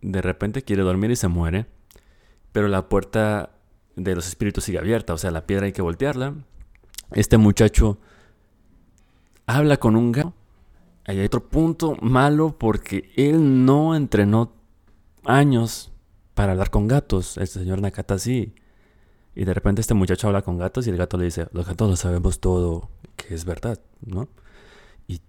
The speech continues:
la única forma en la que puedes voltear la piedra es matando al espíritu que va a salir del señor Nakata. Y después de que lo mates puedes voltear la piedra. Fin. Adiós, me voy porque soy un gato." <laughs> Y espera que el espíritu,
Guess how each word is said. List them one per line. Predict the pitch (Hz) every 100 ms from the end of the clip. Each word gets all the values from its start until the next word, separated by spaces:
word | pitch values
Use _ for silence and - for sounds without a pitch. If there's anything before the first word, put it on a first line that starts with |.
| -
la | - 90
única | 95 -
forma | - 101 95
en | 92
la | 85
que | -
puedes | 95 92
voltear | 87 92
la | 90 90
piedra | 101 92 90
es | 85
matando | 98 85 92 98
al | 98
espíritu | 92 - 95 - 101
que | 92
va | 90
a |
salir | 92 90 90 90 82 - _ _ _ _ _ _ _
del | 107 90
señor | - 87 92 92
Nakata. | 95 95 117 104 98 104 _ _ _ _ _ _ _ _ _ _
Y | - 123
después | 107 104
de | 95
que | -
lo | 104
mates | 87 85 92
puedes | 90 87
voltear | 85 82
la | 82
piedra. | 82 78
Fin. | - 82 - - -
Adiós, | 85 82
me | -
voy | 82 80
porque | - -
soy | 92
un | 82
gato." | 78 - - - - - _ - - - - - - - - - - - -
<laughs> | -
Y | 131 131
espera | 113 - 110 107 101
que | -
el | 90
espíritu, | 85 - 101 - 107 101 98